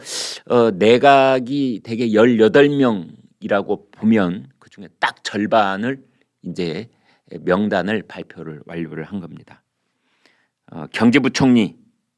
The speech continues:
추경호, 국방부 장관 이종섭, 문화체육관광부 장관 박보균,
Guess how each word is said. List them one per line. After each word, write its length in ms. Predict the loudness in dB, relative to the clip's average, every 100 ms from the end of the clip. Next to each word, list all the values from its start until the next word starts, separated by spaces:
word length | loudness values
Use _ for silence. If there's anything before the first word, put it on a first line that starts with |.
| _ _ _
추경호, 800 | -8 0 2 2 0 -2 -4 _ _ _ _
국방부 580 | -6 -6 2 2 2 0
장관 600 | 0 0 2 2 2 -4 _ _
이종섭, 760 | -10 -8 -2 2 2 0 -8 _ _ _ _ _ _ _ _
문화체육관광부 1300 | 0 2 2 0 0 -2 -6 -2 0 0 0 -4
장관 440 | -10 -10 -2 0 -2 _ _
박보균, 760 | -14 -14 _ -2 -2 -4 -10